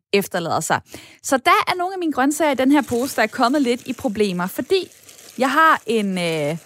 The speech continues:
rød peber. Jamen, den er fra Marokko, fandt jeg ud af. Så var der en agurk. Ej, den måtte da være fra Danmark. Og når jeg så læser på den her, så er den altså fra Spanien. Den er kommet hertil hele vejen fra Spanien.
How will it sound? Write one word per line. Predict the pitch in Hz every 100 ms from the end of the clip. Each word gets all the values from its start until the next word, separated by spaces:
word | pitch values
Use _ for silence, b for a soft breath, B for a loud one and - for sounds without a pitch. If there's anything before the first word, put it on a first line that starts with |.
| - - - - 220
rød | 247
peber. | 226 330 427 294 - _ _ _ -
Jamen, | 214
den | 240 277
er | 339
fra | - 262
Marokko, | 277 226 254 - 381
fandt | - 226 208
jeg | 208 240
ud | 254
af. | 202 190 - _ _
Så | - 262
var | 320
der | 359
en | 302
agurk. | 240 226 262 -
Ej, | -
den | 202 269 269
måtte | 277 -
da |
være | 226 208
fra | 214
Danmark. | 196 185 214 247 - b b b b
Og | 226
når | 233
jeg | 262
så | 294
læser | 285 302 294
på | 254 285
den | 277
her, | 254 285 233 - _ _ _ _ _ _ _ _ _ _ _ _ _ _ _ _ _ _ _ -
så | 208
er | -
den | 214 233
altså | 196 208
fra | 196 202
Spanien. | - 226 220 185 170
Den | 196 240
er |
kommet | 240 269 247 220 _ _ -
hertil | 262 - 294 302 _ _ -
hele | 339 311
vejen | 285 233
fra | 240
Spanien. | 240 - 311 269 254